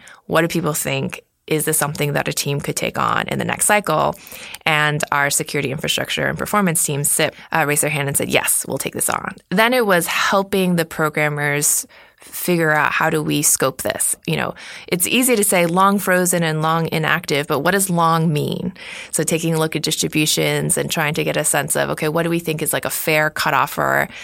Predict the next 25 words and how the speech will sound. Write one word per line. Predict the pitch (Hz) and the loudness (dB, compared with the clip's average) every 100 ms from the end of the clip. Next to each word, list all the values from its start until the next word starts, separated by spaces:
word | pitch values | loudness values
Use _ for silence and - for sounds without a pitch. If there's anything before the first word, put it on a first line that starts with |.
| - - | -16 -6
if | 165 | -4
you've | 156 | -2
been | 156 | 0
frozen | 208 240 233 | 2 2 2
for | 220 | 2
this | 220 | 2
long, | 185 175 165 | 4 4 2
we're | 151 | 0
gonna | 151 | 0
start | 156 170 | 2 2
notifying | 180 180 185 170 160 156 | 2 2 2 4 4 2
you | 156 147 147 151 | 2 4 2 2
and, | - 131 143 | 2 2 2
like, | 143 151 | 2 0
give | - 160 | 0 2
you | 160 156 | 2 4
basically | 160 165 156 139 | 2 2 0 0
a | 135 | 0
timer. | - 147 135 131 127 180 - - - - | 0 0 0 -4 -4 -6 -10 -20 -18 -6
Figuring | 185 170 165 160 | -2 2 2 2
out | 151 143 | 2 2
how | 151 | 0
do | 156 | 0
you | 156 | -2
treat | - 156 151 147 - | -2 0 0 0 -4